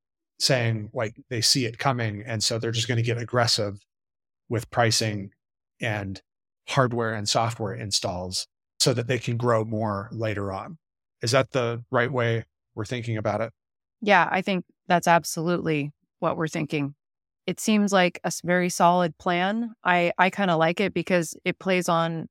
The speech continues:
Speaker 2: human psychology, human <laughs> procrastination, or maybe I shouldn't say procrastinate. Maybe we just like comfort, and what you've been doing all along is maybe a little easier than switching to something new.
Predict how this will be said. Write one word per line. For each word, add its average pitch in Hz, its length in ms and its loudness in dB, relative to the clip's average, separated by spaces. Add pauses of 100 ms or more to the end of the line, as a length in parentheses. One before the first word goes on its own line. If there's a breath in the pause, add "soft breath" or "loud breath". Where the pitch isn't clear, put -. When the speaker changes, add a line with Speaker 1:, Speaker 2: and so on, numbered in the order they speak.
(120)
Speaker 2:
human 175 640 0 (240)
psychology, 165 920 2
human 190 340 -2
<laughs> - 20 -6
procrastination, 175 1200 -2 (680)
or 208 280 6
maybe 202 260 4
I 185 80 4
shouldn't 185 300 -2
say 180 140 2
procrastinate. 175 680 0
Maybe 175 200 0
we 175 120 -2
just 165 240 -4 (340)
like 175 280 2
comfort, - 520 -2 (240)
and 160 380 -2 (120)
what 190 180 2
you've 180 120 0
been 180 160 0
doing 175 460 0 (640)
all 180 200 6
along 170 320 2
is 156 120 -2
maybe 165 240 0
a 165 80 -2
little 165 180 -2
easier 175 380 -2
than 151 160 -6
switching 160 340 -6
to 151 60 -8
something 170 340 -6
new. 180 200 -4